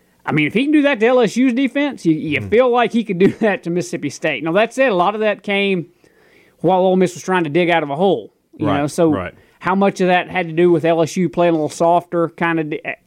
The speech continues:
Speaker 2: Mm-hmm.
Speaker 1: I don't know the answer to that question, but
Speaker 2: Right.
Speaker 1: my gut instinct, I mean, I think Plumlee's gonna have some success.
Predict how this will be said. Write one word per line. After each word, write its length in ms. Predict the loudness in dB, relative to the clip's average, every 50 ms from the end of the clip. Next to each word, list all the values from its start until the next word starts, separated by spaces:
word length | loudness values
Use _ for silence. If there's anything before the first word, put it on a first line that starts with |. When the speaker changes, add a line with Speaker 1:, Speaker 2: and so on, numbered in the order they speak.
| -20 -20 -20 _ -14 -12
Speaker 2:
Mm-hmm. 200 | -10 -8 -6 -4
Speaker 1:
I 120 | -4 -4 -4
don't 120 | -6 -6
know 100 | -8 -8
the 100 | -6 -6
answer 200 | -8 -8 -10 -12 -14
to 40 | -12
that 120 | -12 -14
question, 420 | -14 -16 -16 -16 -16 -20 -20 -20 -20 -12
but 360 | -4 0 0 0 0 0 -6 _ -12
Speaker 2:
Right. 200 | -10 -10 -10 -10 -14 _ _ _ _ _ _ _ _ _ _ _ _ _ _ _ _ _ _ _ -20 -20 -20 _ _ _ _ -20 -20 _ _ -16 -16 -16 _ _ _ _ -18 -16 -16 -16 -16 -20 -20 -20 -20 -20 -20 -8 -2
Speaker 1:
my 220 | 2 2 2 2
gut 300 | 0 2 2 2 4 2
instinct, 340 | 2 -2 -4 -6 -8 -4 -2
I 40 | 0
mean, 120 | 2 2
I 40 | 0
think 240 | 0 0 -2 -2 0
Plumlee's 340 | 2 2 2 2 2 0 0
gonna 160 | 0 0 0
have 180 | 0 0 -2 -2
some 140 | -6 -12
success. 640 | -12 -12 -16 -10 -8 -8 -8 -10 -14 _ _ _ _